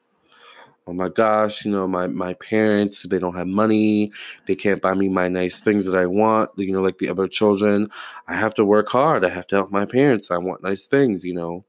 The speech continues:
They can, like, freak out at a young age over, like, things that they shouldn't even be freaking out over.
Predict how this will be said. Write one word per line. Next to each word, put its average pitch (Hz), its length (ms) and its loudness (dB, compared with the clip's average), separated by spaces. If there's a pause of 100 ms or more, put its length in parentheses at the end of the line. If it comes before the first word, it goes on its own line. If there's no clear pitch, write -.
(720)
They 101 120 2
can, 113 120 2
like, 113 160 2
freak 110 280 0
out 98 280 0
at 90 120 -4
a 95 40 -2
young 92 260 -2
age 90 320 -2
over, 90 180 -4
like, 85 440 -2 (500)
things 98 220 0
that 101 140 2
they 101 120 4
shouldn't 98 300 0
even 95 220 -2
be 92 140 -2
freaking 95 420 -4
out - 160 0
over. 85 440 -4